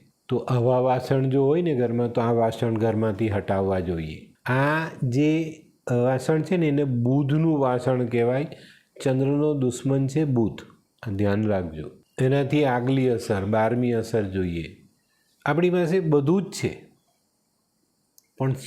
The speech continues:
સુખ ચેન નથી. પૈસો છે પણ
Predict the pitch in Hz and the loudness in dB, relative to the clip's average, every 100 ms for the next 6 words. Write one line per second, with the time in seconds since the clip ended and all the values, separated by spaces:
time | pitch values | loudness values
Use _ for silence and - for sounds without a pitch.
0 | - 180 - - - 123 98 82 80 - | -4 -2 -2 -8 -2 -2 -2 -4 -8 -12
1 | - - _ _ _ _ _ _ _ _ | -18 -20 _ _ _ _ _ _ _ _
2 | _ - - _ 101 101 101 - 135 127 | _ -20 -20 _ -2 -2 -2 0 0 0
3 | 131 123 90 - - _ _ _ _ 107 | 0 0 -2 -8 -20 _ _ _ _ -2
4 | 104 104 98 | -2 -2 -6